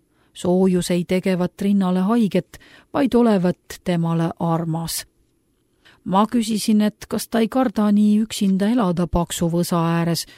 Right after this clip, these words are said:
ühtki teist inimest ei ole ju ta ligidal.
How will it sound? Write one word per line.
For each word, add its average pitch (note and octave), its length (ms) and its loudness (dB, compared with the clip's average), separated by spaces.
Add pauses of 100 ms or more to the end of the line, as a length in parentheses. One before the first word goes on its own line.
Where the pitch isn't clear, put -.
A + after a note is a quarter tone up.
(140)
ühtki - 340 -2
teist F#3+ 360 0
inimest F3+ 480 0
ei F#3 120 2
ole F3+ 320 0 (260)
ju F#3 160 -2
ta F3+ 120 -2
ligidal. F3+ 460 -2